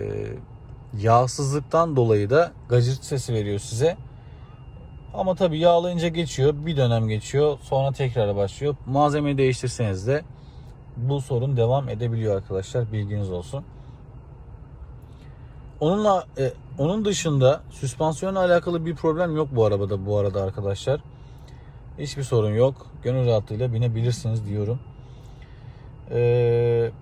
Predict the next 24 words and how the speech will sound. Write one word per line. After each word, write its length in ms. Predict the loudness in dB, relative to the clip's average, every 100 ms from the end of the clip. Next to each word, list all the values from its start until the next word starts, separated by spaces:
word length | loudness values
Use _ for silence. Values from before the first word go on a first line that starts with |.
| -20 -14 -6
gelelim 400 | 2 4 4 4
multimedya 680 | 2 0 0 -2 -2 2 2
ekranına. 600 | 2 2 2 2 2 0 -4 -2
Arkadaşlar 600 | -2 2 2 4 2 2 -4 -14 -4
multimedya 580 | -4 -4 -4 -4 -2 -4
ekranında 560 | -4 -4 -2 0 0 -2
açılıp 420 | -6 -4 -6 -4
kapanma, 480 | -6 -4 -4 -2 -2
donma, 280 | -2 -2 -4
takılma 400 | -6 -6 -6 -4
gibi 220 | -6 -8
problemler 560 | -2 -2 0 -2 -2 0
var. 280 | 2 0 -4 -18 -18 -18 -18 -18 -18 -18 -6
Bu 120 | 0
da 160 | 4 4
yazılım 520 | 4 2 2 -2 -4
güncellemeleriyle 840 | -2 2 2 2 0 -2 -4 -4 -4
giderilebiliyor. 880 | -2 0 0 -2 0 -2 0 -4 -6 -16 -20 -18 -18 -18 -16 -8
Çok 240 | -4 -2 2
görmedim 460 | 4 4 2 2
böyle 180 | 0 2
multimedya 600 | 2 2 0 0 0 -2
ekranı 460 | -2 -4 -2 -4 -6 -10
işte 300 | -8 -4